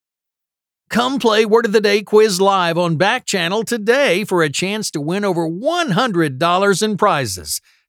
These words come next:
Just say to your Echo, "Open Back Channel today at seven thirty A M Eastern Time for a chance to win."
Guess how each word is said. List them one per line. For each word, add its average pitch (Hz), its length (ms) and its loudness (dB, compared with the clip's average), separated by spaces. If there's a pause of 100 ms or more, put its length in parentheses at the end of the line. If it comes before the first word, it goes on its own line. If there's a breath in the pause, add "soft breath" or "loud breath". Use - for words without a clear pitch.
Just 156 300 0
say 208 160 0
to 233 80 -6
your 180 200 0
Echo, 160 540 2
"Open 240 340 0
Back 277 280 0
Channel 208 400 -4
today 220 580 0
at 165 160 -2
seven 226 400 -4
thirty 226 340 2
A 196 240 2
M 170 300 0
Eastern 170 500 -2
Time 123 400 -2
for 147 140 -2
a 139 80 -2
chance 214 440 -4
to 147 120 0
win." 143 560 0